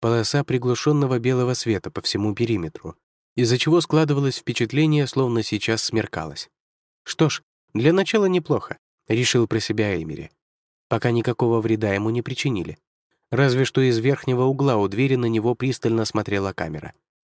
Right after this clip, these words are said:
А значит, ждать похитителей с объяснениями осталось недолго. Странно, но ему не было по-настоящему страшно. Возможно, уютный интерьер обманывал рассудок. А может, просто страх ещё не успел проснуться вместе с ним. Дверь открылась,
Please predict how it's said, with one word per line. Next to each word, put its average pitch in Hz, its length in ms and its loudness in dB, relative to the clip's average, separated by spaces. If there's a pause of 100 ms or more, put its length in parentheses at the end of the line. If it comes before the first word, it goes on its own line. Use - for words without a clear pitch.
А 123 100 2
значит, 160 380 0
ждать 160 280 0
похитителей 151 680 0
с - 100 -2
объяснениями 127 720 0
осталось 113 500 -2
недолго. 98 480 -2 (640)
Странно, 98 480 -2
но 90 160 -2
ему 101 200 0
не 117 180 0
было 110 180 0
по-настоящему 107 720 -2
страшно. - 480 -10 (560)
Возможно, 120 520 2
уютный 139 380 0
интерьер 127 500 0 (200)
обманывал 117 580 0
рассудок. 135 520 -2 (420)
А 107 100 0
может, 175 280 4
просто 165 320 2
страх 117 360 0
ещё 110 280 0
не 110 120 2
успел 147 320 0
проснуться 120 520 -4
вместе 101 400 -2
с - 120 -10
ним. 80 220 -10 (760)
Дверь 104 340 0
открылась, 101 580 -2